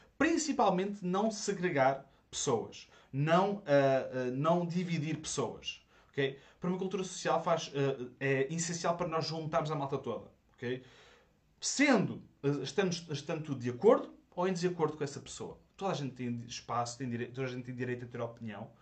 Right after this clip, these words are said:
ok? Eu, eu sou amigo de muitas pessoas que eu acho que eu não concordo, não concordo com um ideal que elas tenham, mas sou amigo dessas pessoas porque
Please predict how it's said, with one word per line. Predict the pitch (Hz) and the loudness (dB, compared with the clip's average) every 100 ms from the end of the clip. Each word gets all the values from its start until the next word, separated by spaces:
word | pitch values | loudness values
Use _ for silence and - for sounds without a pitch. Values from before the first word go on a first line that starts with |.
| _ _ | _ _
ok? | 123 127 - - - - | -4 -4 -6 -20 -20 -8
Eu, | 156 170 170 160 | 2 2 2 2
eu | 165 156 147 | 4 6 4
sou | - 190 | 2 6
amigo | 180 180 | 6 4
de | 180 | 0
muitas | 185 175 | 0 -2
pessoas | - 175 - - - - _ | 0 0 -2 -8 -20 -20 _
que | - | 8
eu | 190 - - | 10 10 6
acho | 170 165 - - 143 | 6 6 2 -6 -8
que | - | -4
eu | 175 | 0
não | 175 | 0
concordo, | 180 175 185 180 160 127 120 | 0 2 12 12 12 8 0
não | 160 226 202 | 4 4 4
concordo | - - 202 190 | 0 4 4 4
com | 220 | 4
um | 254 262 226 | 6 8 8
ideal | 196 170 165 139 | 6 6 6 4
que | 143 | -2
elas | 127 - | -2 -4
tenham, | - 107 - - - - | -8 -10 -12 -16 -20 -8
mas | 156 | -4
sou | 147 160 | -2 0
amigo | 147 | -2
dessas | 151 160 - | -4 -6 -8
pessoas | - 156 | -6 -6
porque | 156 147 - | -6 -14 -8